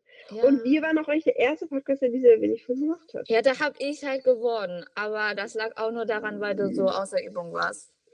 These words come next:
Speaker 2: Genau, jetzt hab ich halt Übung, jetzt gewinne ich.
Speaker 1: Ja, außerdem ist
Speaker 2: So.
Speaker 1: Alba ist eine komplette Harry Potter Fan Familie und meine Familie ist einfach so null Harry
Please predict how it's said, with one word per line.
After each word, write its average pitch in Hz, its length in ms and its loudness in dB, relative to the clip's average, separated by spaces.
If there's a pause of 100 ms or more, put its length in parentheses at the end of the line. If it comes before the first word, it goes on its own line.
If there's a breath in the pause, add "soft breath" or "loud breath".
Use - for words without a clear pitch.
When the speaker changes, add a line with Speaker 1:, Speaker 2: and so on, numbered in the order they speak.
(300 soft breath)
Speaker 2:
Genau, 208 300 4
jetzt 202 220 4
hab 220 100 2
ich - 80 -18
halt 202 140 -4
Übung, 214 260 0
jetzt 220 180 0
gewinne 220 320 2
ich. - 140 -12
Speaker 1:
Ja, 190 300 -6
außerdem 214 380 -2
ist 220 80 -8
Speaker 2:
So. 226 120 -4
Speaker 1:
Alba 208 580 0 (100)
ist 220 160 -4
eine 202 100 -10
komplette 202 560 -4
Harry 185 260 4
Potter 208 240 -14
Fan 170 260 -10
Familie 170 540 -2
und 185 60 -10
meine 185 240 -8
Familie 180 340 0
ist 539 100 2
einfach 539 280 -6
so 523 100 -4
null 523 300 2
Harry 523 140 4